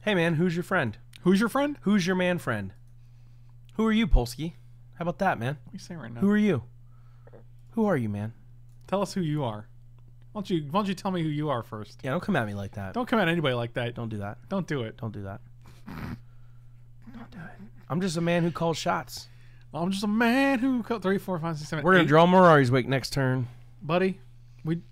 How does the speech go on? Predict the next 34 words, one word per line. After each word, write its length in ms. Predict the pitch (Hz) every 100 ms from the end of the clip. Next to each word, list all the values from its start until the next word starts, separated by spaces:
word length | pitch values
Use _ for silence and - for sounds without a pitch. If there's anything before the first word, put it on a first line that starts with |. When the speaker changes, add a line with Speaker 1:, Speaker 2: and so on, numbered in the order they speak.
| -
Speaker 2:
it's 120 | 143
right 140 | 185 170
here. 240 | 170 110 - - - -
We 100 | 156
already 160 | 170 147
draw 300 | 156 135 117
it. 60 | - - -
Speaker 1:
We're 120 | 170
gonna 200 | 151 127
cast 340 | - 151 156
Mirari's 340 | 175 175 160 135
Wake 200 | 139 120
this 140 | 123
turn. 400 | - 131 123 120 - - - - - - 147
Speaker 2:
Okay, 220 | - 101
so. 440 | - - 127 110 120 - - - - - - - - - - -
Speaker 1:
That's 140 | - -
a 40 |
blocker. 360 | 113 123 - 113 - - - - - - - - - - - - - - - - -
Speaker 2:
So 140 | - 113
is 100 | 110
this. 400 | 120 107 - - - - -
One, 160 | 151 170
two, 120 | 156
three, 140 | 147 139
four, 100 | 123
five, 180 | 135 123
six, 140 | -
seven, 140 | 127 120
eight. 60 |
We 60 | 156
have 80 | 127
nine 360 | 120 120 135
mana. 320 | 123 120 143